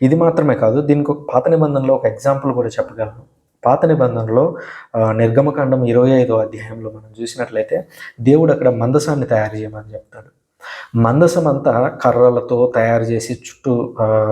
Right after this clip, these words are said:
కర్రలన్నీ ఒక బాక్స్ లాగా తయారు చేసి పెట్టిన తర్వాత దాని చుట్టూ బంగారాన్ని చుట్టమని చెప్తాడు దేవుడు. ది-, అసలు ఇప్పుడు పవిత్రత అనేది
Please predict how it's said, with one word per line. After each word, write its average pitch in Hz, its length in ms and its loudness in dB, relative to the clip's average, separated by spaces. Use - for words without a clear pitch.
కర్రలన్నీ 120 520 4
ఒక 110 200 2
బాక్స్ 107 380 -2
లాగా 113 240 0
తయారు 110 340 2
చేసి 110 260 -4
పెట్టిన - 240 -2
తర్వాత 110 580 -2
దాని 123 120 2
చుట్టూ 165 280 2
బంగారాన్ని 147 600 4
చుట్టమని 143 400 -4
చెప్తాడు 113 420 -8
దేవుడు. 107 340 -14
ది-, 143 440 0
అసలు 160 260 2
ఇప్పుడు 151 440 -2
పవిత్రత 165 640 2
అనేది 135 760 -2